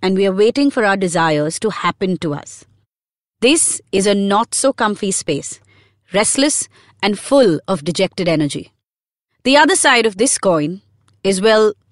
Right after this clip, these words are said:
waiting on purpose with faith. My mom had a green thumb, and as a child, I remember eating a whole bunch of fruits that were grown on our farm. She had planted mango, chiku,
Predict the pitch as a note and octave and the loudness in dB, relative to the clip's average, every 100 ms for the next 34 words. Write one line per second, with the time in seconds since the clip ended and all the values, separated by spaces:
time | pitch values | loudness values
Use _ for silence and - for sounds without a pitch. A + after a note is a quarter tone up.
0 | _ - G3+ G#3+ C#4 C#4+ D#4 - _ _ | _ -2 0 2 2 2 0 -8 _ _
1 | - A3 A#3+ G#3+ G#3 D#3 - - _ _ | -2 -2 2 0 0 -4 -6 -12 _ _
2 | G3+ G#3+ - E3+ C#3+ - _ _ _ _ | -2 -2 -2 -2 -2 -10 _ _ _ _
3 | _ _ _ _ - C#4+ D4+ D4+ F4+ - | _ _ _ _ 0 4 4 4 2 -4
4 | _ - B3 A#3 G3 A#3+ A#3+ F3+ D3+ C#3+ | _ -2 0 0 0 -2 -2 -2 -2 -4
5 | D3 _ - G#3 G#3+ G#3 - F#3 G3+ C#4+ | -10 _ -4 -2 -2 -2 0 2 2 -2
6 | - G#3+ G3+ G#3+ A#3 C4 C#4 A3 G#3+ G3 | -4 -2 0 0 0 0 -2 -4 -2 -2
7 | G3 E3 C4 E4+ B3 A#3 - B3+ - F#3+ | -2 0 2 2 0 0 -2 -4 -2 -4
8 | - - A3 A#3 G3 F3+ F3 F3+ - - | -4 -4 -4 -4 -2 -2 0 -2 -8 -20
9 | _ G3 G3 F#3+ F#3+ F3 D3+ C#3+ - _ | _ -2 2 0 0 -2 -2 -6 -14 _
10 | _ _ _ - D4+ D4+ C4+ A3 A3 G#3+ | _ _ _ -4 -4 0 2 2 0 -2
11 | G3+ G#3+ A3 A3+ A3+ - - - G#3 - | 0 0 2 0 -2 -8 -8 -6 -4 -2
12 | A#3 A3+ | -2 -4